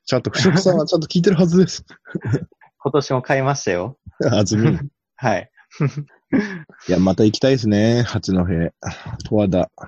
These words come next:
Speaker 2: いやー、いつでも来てくださいよ。
Speaker 1: ありがとうございます。
Speaker 2: はい。あの、次は八戸を案内しますんで。
Speaker 1: <laughs> よろしくお願いいたします。
Speaker 2: はい。
Speaker 1: えー、メッセージが来てる。メッセージというかですね。
Speaker 2: ん？はい。
Speaker 1: 芋太郎さん。
Speaker 2: はい。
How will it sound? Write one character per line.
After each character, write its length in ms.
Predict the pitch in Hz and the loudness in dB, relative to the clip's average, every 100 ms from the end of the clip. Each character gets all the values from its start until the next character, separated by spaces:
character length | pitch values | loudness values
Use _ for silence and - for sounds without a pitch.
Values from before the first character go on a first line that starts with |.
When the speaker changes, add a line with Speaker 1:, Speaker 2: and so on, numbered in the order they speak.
| 120 | -12
Speaker 2:
い 40 | |
や 220 | 107 104 107 | -6 -4 -4
ー、 80 | |
い 60 | 113 | -4
つ 100 | - | -2
で 80 | 139 | -2
も 80 | 127 | -2
来 80 | |
て 80 | - | -4
く 80 | 135 | 0
だ 120 | 135 | 0
さ 180 | 131 139 | 0 0
い 60 | 127 | 0
よ。 260 | 98 87 - | -2 -4 -8
Speaker 1:
あ 120 | - 110 | -4 0
り 60 | |
が 100 | 101 | 0
と 100 | 87 | 0
う 60 | 87 | -2
ご 60 | 78 | -2
ざ 160 | 71 | -6
い 40 | - | -8
ま 140 | - 85 | -12 -16
す。 100 | _ | _
Speaker 2:
は 380 | 123 123 107 92 | -4 -2 -2 -6
い。 100 | - _ | -12 _
あ 160 | - 120 | -4 -2
の、 240 | 117 113 | 0 -2
次 260 | 110 147 151 | -4 -2 0
は 80 | 135 | 0
八 260 | 139 - | -2 -2
戸 80 | 135 135 135 | -2 0 0
を 140 | 131 - | 0 0
案 120 | 117 | 0
内 160 | 110 95 | -2 -4
し 140 | 98 | -8
ま 60 | 95 | -12
す 40 | |
ん 40 | |
で。 100 | 101 - 147 | -10 -2 0
Speaker 1:
<laughs> 160 | - 127 | 0 2
よ 140 | 104 | 4
ろ 100 | 92 | 4
し 120 | 90 - | 0 -2
く 100 | 90 | 0
お 60 | |
願 200 | 90 90 | 2 2
い 40 | 90 | 0
い 40 | |
た 140 | 85 | 0
し 80 | 82 | -2
ま 200 | 90 90 | -4 -6
す。 100 | 87 - 98 | -8 -12 -12
Speaker 2:
は 280 | - - 117 | -8 -4 -4
い。 80 | - _ - - | -6 _ -20 -4
Speaker 1:
え 40 | 117 | 2
ー、 20 | |
メ 20 | |
ッ 260 | 123 131 127 | 4 6 4
セ 40 | |
ー 40 | 123 | 4
ジ 100 | 101 | 2
が 120 | 87 | 0
来 120 | - | 0
て 80 | 95 | 0
る。 80 | - | 2
メ 120 | 131 | 2
ッ 20 | |
セ 160 | - - | 2 2
ー 20 | |
ジ 120 | 95 | 2
と 100 | 80 | 0
い 60 | 76 | -2
う 40 | |
か 140 | 73 67 | -2 -6
で 100 | 65 | -2
す 100 | 80 | 2
ね。 260 | 87 73 | 2 2
Speaker 2:
ん？ 120 | 73 - _ _ | -2 -6 _ _
は 160 | - | -2
い。 100 | 156 - _ - | -2 -6 _ -6
Speaker 1:
芋 180 | 101 107 | 0 2
太 120 | 101 | 2
郎 140 | 90 | 0
さ 140 | 80 - | -2 -8
ん。 80 | - _ | -16 _
Speaker 2:
は 160 | - 139 | -4 -4
い。 160 | - | -4